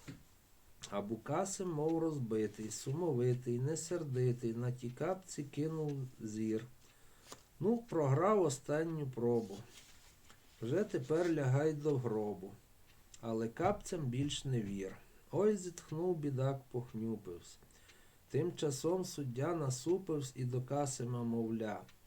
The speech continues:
«Святотате, тле мерзенна, твоїм ділом оскверненна ся посвячена земля.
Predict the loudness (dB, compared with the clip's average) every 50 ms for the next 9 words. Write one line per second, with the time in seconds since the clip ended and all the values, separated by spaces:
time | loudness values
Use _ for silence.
0 | -20 -20 -20 -20 -20 -18 -16 -16 -16 -18 -14 -10 -8 -4 -2 0 0 0 0 0
1 | 0 0 0 0 -2 0 2 4 4 4 4 2 0 -4 -6 -6 -6 -4 0 2
2 | 4 6 6 6 6 4 4 4 2 2 2 0 0 2 2 2 2 2 0 0
3 | -2 -4 -6 -8 -4 0 2 2 2 2 2 0 -2 -2 -2 0 2 2 4 4
4 | 2 2 0 -2 -4 -6 -6 -4 -2 -2 0 0 0 0 2 2 0 0 -2 -2
5 | -4 -4 -4 -2 0 0 0 0 0 0 -2 -4 -2 -2 0 0 2 0 0 -2
6 | -2 -2 -2 -2 -2 -2 0 -2 -2 -2 -2 -4 -4 -6 -8 -10